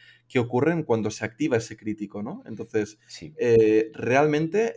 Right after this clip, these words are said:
Speaker 1: eh, esta táctica es poderosa.
Speaker 2: Y no solo eso, sino que quizá con tus dados puedas defenderte de tres normales, pero no de, no puedas defenderte de dos normales y un crítico.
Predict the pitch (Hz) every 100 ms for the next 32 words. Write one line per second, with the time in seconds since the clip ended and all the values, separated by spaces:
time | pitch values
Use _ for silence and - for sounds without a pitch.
0 | 104 - _ 131 123 139 123 120 - 135
1 | - 113 98 107 - 104 _ - 107 107
2 | 127 107 107 92 90 87 78 85 - 101
3 | 113 - _ 107 98 98 87 95 101 127
4 | - 113 107 104 - - 104 107 98 92
5 | 101 104 98 85 101 98 95 87 90 131
6 | - - _ _ - 95 90 95 104 101
7 | 101 95 104 104 104 101 95 95 90 95
8 | 90 - 87 90 90 98 95 92 - 92
9 | 95 82 80 80